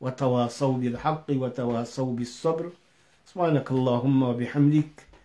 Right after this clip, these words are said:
نشهد أن لا إله إلا أنت، نستغفرك ونتوب إليك. سبحان ربك رب العزة عما يصفون،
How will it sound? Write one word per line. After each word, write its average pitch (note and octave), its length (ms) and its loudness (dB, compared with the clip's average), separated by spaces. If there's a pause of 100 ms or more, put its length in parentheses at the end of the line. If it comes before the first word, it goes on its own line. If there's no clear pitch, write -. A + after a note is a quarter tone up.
(240)
نشهد C#3 360 0
أن B2 140 2
لا B2+ 360 4
إله B2 460 0
إلا B2 420 -2
أنت، B2 360 -4 (480)
نستغفرك C3 720 -2
ونتوب B2 540 -4
إليك. D3+ 560 -2 (420)
سبحان C#3+ 440 0
ربك C3 460 0
رب C3 300 0
العزة A#2+ 840 -2 (460)
عما C3 640 2
يصفون، C#3 760 -2